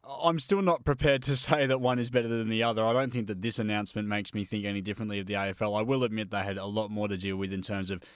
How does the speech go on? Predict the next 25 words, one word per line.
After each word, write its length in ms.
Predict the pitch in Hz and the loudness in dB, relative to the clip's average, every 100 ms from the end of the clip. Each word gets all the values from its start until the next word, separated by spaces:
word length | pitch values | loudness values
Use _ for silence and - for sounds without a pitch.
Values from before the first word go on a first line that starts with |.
| _ - | _ -4
state 340 | - 123 120 | 2 2 2
governments, 480 | 123 120 131 117 - | 0 2 0 0 0
and, 240 | 107 101 | 0 2
uh, 160 | 101 101 | 2 2
it 160 | 110 120 | 2 4
almost 340 | 131 127 113 | 4 2 2
seems 280 | 113 107 107 | 0 0 0
like 140 | 107 | 0
there 100 | 104 | 0
have 120 | 104 | 0
been 180 | 98 101 | 0 0
memes 260 | 104 107 101 | 0 0 0
everywhere 360 | 98 104 101 | 0 0 0
of 100 | 95 | 0
Mark 200 | 104 104 | -2 -2
McGowan 360 | 95 98 98 98 | -4 -4 -4 -2
and 100 | 95 | -4
the 60 | 90 | -4
Premier 320 | 98 98 95 | -4 -2 -2
of 80 | - | -2
South 240 | 98 92 | -4 -4
Australia 440 | 92 98 95 95 | -6 -4 -4 -2
as 140 | 92 95 | -4 -4
well, 180 | 95 92 | -4 -4
because 360 | 90 101 87 | -6 -6 -6